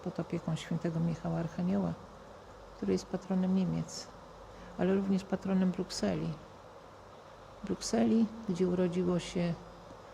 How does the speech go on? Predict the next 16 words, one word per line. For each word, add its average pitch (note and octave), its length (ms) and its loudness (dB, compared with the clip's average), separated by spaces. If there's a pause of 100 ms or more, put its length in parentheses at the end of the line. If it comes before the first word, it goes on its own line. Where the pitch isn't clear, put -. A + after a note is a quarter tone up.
(880)
siedmiu F#3 380 2
wnuków G3 400 0
króla D#3+ 240 0
Jana D#3 240 2
Trzeciego D#3+ 380 -4
Sobieskiego, E3+ 720 0
gdzie D3 200 -2
był D3+ 140 -2
jego D#3 240 0
ojciec, F#3 300 0
gdzie C#3+ 100 -2
był D3 140 -2
brat. E3+ 440 -2 (920)
Bruksela, A#3 520 4
która A3+ 240 0
powstała, G#3+ 600 4